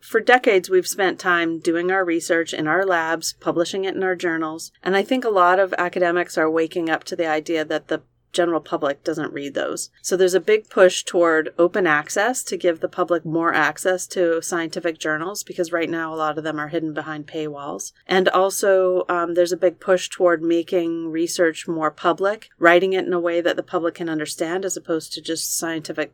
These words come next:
gobbledygook that is incomprehensible to the average person. So one thing that I've done recently is I co-authored an article with a graduate student at,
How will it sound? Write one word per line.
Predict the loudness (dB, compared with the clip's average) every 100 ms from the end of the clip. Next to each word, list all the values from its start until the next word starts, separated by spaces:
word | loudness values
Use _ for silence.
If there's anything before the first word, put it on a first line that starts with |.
| _
gobbledygook | -6 -2 -2 0 0 0
that | -4 -6 _ -6
is | -6 -4
incomprehensible | -6 -6 -10 -12 -12 -12 -10 -6 -6
to | -6
the | -4
average | -4 -6 -8
person. | -4 -4 -4 -14 -14 _ _ -8
So | 4 4
one | 4 2
thing | 0 2
that | 2
I've | 2 2
done | 0
recently | 0 -2 -2 -2 -2
is | -4 -8
I | -8 -8 -8 -10
co-authored | -6 -4 -2 -2 0 0
an | 0 0
article | 0 0 -2 -4 -4 _
with | 0
a | 2
graduate | 6 6 6 4
student | 0 -2 0 0 -2
at, | -2 -2 -4 -12